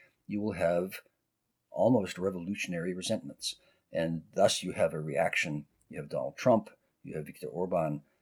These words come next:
and democracy is stressed by, in, uh, perversely, uh, partially the success of the ideal,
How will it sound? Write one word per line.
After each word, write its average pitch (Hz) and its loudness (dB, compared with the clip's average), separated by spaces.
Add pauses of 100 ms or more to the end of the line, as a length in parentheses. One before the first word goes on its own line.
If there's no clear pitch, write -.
(140)
and 78 -2
democracy 85 -2
is 82 -2
stressed - 2
by, 95 4 (420)
in, 107 -2
uh, - -12
perversely, 120 4 (520)
uh, 95 0 (160)
partially 139 4
the 101 -4
success - 2
of 98 0
the 87 -2
ideal, 139 2